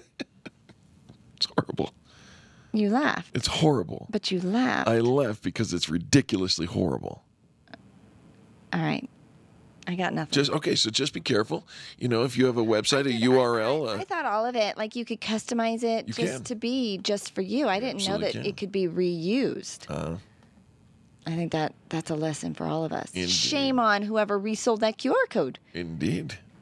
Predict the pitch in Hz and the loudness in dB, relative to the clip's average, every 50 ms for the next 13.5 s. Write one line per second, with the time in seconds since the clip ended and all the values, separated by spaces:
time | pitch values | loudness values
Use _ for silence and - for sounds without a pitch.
0 | - - 214 208 247 359 415 - - - 69 69 71 73 160 104 123 269 240 277 | -6 -2 0 0 0 0 -2 -4 -8 -6 -4 -4 -4 -4 -2 0 0 2 2 4
1 | 262 247 233 - - - 233 254 269 262 247 240 240 233 277 254 247 254 262 - | 4 2 2 0 -2 -4 -2 0 2 4 4 2 2 2 0 0 0 0 0 -2
2 | 254 247 - 226 214 220 220 214 214 240 254 - - 247 233 220 214 - 226 202 | 0 2 2 2 2 2 2 2 2 0 0 0 0 0 0 0 0 0 2 2
3 | 208 202 220 202 196 185 190 202 202 202 208 208 208 - 208 190 185 - - - | 2 2 2 0 0 0 2 2 4 4 4 2 0 -2 -4 -6 -6 -6 -8 -10
4 | - - 240 214 220 240 254 240 214 185 175 180 - - - - - - - _ | -2 2 4 6 6 6 6 4 4 4 2 0 -2 -6 -12 -20 -20 -20 -20 _
5 | - - 262 240 - - 196 233 254 - 247 196 165 170 - - - 190 185 190 | -4 2 2 4 4 6 4 4 4 2 2 0 0 0 -2 -4 -6 -4 -4 -6
6 | - - - 175 185 - 202 196 - 196 185 180 170 175 - 180 - - - - | -6 -4 -2 -2 -2 -2 -4 -4 -2 0 0 0 0 0 -2 -4 -6 -8 -8 -4
7 | - 202 190 202 202 190 170 - - - 175 175 175 147 107 98 113 110 113 127 | -2 0 0 2 2 0 -2 -2 -4 -4 -2 -2 0 0 0 0 0 2 2 2
8 | 135 139 135 131 127 131 131 123 - - - 131 - - 110 92 - - 120 107 | 2 2 2 2 2 2 0 0 0 0 0 0 -2 -4 -2 0 0 2 2 2
9 | - 139 175 190 185 143 113 104 95 98 104 110 - 110 - - 110 107 104 - | 2 0 2 0 0 0 -2 -2 -2 -2 -2 -2 -2 -2 0 0 2 0 2 0
10 | 107 92 98 98 98 98 101 104 98 104 95 98 98 95 98 98 87 98 104 104 | 0 0 0 2 2 2 2 0 2 2 2 4 4 4 2 2 2 4 2 2
11 | 104 90 92 87 73 - 110 - 123 147 165 156 156 139 - - 92 90 95 98 | 2 0 -2 -4 -2 -4 -4 -2 -2 0 0 0 0 0 0 2 2 2 2 2
12 | 98 - 101 80 98 98 95 104 120 104 98 98 113 123 110 107 78 67 - - | 0 -2 0 2 2 2 4 2 2 2 2 2 2 2 0 0 0 -2 -2 0
13 | 113 135 160 160 190 - - - - - | 0 0 0 0 0 0 -2 -2 -4 -10